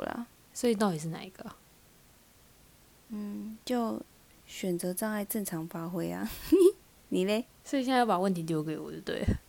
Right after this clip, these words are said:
Speaker 1: 必须的啊，我正在甩锅，请帮忙回答一下。不过我觉得你是喜欢安安静静的那种吗？
Speaker 2: 嗯，应该是吧，就希望两个人就好了。
Speaker 1: 那你有想象过场景之类的吗？
Speaker 2: 嗯，有欸，就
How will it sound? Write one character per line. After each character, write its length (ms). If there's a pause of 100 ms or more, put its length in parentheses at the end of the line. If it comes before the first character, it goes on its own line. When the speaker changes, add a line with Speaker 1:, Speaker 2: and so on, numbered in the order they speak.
(140)
Speaker 1:
必 100
须 200
的 180
啊， 180
我 120
正 80
在 180
甩 280
锅， 280 (260)
请 200
帮 180
忙 180
回 120
答 180
一 80
下。 320 (800)
不 100
过 120
我 160
觉 180
得 60
你 160
是 120
喜 240
欢 120
安 200
安 160
静 200
静 200
的 60
那 80
种 180
吗？ 240 (280)
Speaker 2:
嗯， 380
应 100
该 280
是 240
吧， 200
就 160
希 180
望 140
两 180
个 80
人 180
就 140
好 280
了。 140 (240)
Speaker 1:
那 80
你 100
有 100
想 240
象 240
过 180
场 300
景 240
之 200
类 160
的 100
吗？ 260 (240)
Speaker 2:
嗯， 760
有 260
欸， 260 (280)
就 540